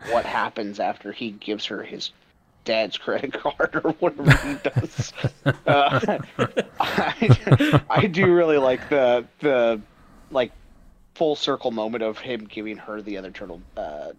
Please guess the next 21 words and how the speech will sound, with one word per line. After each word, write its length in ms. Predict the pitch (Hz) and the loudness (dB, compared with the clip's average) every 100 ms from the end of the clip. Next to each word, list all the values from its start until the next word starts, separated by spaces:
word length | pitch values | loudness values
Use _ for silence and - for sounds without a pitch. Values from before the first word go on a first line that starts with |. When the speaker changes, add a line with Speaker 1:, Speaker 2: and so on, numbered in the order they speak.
| - | -6
Speaker 1:
dub. 200 | 87 - | -6 -6
I 60 | |
think 180 | - - | -12 -10
that's 100 | - | -6
really 100 | 107 | -4
Speaker 2:
Yes, 160 | 101 - | -4 -6
Speaker 1:
sweet. 140 | - 113 | -6 -4
Speaker 2:
that's 180 | 113 | -4
nice. 300 | 113 98 - - | -6 -6 -8 -4
Aye. 200 | 85 - | -4 -4
Speaker 1:
Uh, 120 | - - - - - - - - - - - - | -6 -10 -10 -18 -20 -20 -20 -20 -20 -20 -20 -10
Speaker 2:
That's 160 | - 117 | -2 2
a 60 | 117 | 4
good 160 | 104 | 2
point, 200 | - 101 | 0 0
actually. 380 | 101 107 - 107 | 0 -2 -2 -2
I, 260 | 104 104 107 | 0 0 0
I, 60 | - - | -4 -6
I, 300 | 127 104 101 - - | -2 0 0 -6 -8
I 80 | 110 | -4
did, 240 | 113 104 | -2 -4